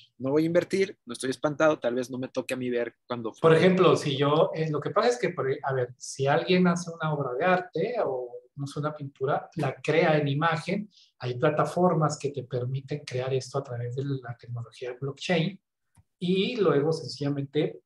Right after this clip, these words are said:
Speaker 2: la envías al, o sea, la pones en plataforma de venta, porque la envías al mercado, alguien la compra, pero tú ya no eres el propietario. Eso es, eso es algo normal que ocurre no solo en, en esta forma de, de valor, sino en, en, también en la economía real, por decirlo así,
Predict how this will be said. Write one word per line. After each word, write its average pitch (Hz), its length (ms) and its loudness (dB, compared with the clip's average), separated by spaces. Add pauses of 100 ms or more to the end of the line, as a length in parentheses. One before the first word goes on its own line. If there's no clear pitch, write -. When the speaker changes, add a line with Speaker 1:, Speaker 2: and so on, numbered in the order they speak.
(140)
Speaker 2:
la 120 340 0
envías 123 340 0
al, 143 220 0
o - 40 -10
sea, 131 200 2
la 120 120 2
pones 156 300 -2
en 143 80 -6
plataforma 135 500 -2
de 143 60 2
venta, 185 540 2
porque - 240 -12
la 117 60 -10
envías 117 280 -10
al 143 140 -4
mercado, 156 500 2 (400)
alguien 156 280 4
la 175 120 4
compra, 165 340 2
pero 160 200 0
tú 180 100 0
ya - 160 2
no 185 100 2
eres 190 180 8
el - 120 0
propietario. 139 480 -4
Eso - 160 -4
es, - 100 -6
eso 196 200 2
es - 240 -12
algo 220 200 0
normal 160 380 -2
que - 60 -4
ocurre 165 560 0
no 139 120 -2
solo 160 340 2
en, - 80 -8 (640)
en 127 240 -10
esta 127 260 -2
forma 160 500 4
de, 127 380 -6
de 131 100 -4
valor, 127 300 -2
sino 147 500 -8 (260)
en, 127 280 -12
en, 120 140 -10
también 120 340 -8
en 143 120 -6
la 139 80 -2
economía 123 380 -4
real, 151 360 0
por 120 140 -6
decirlo 123 280 -10
así, - 300 -12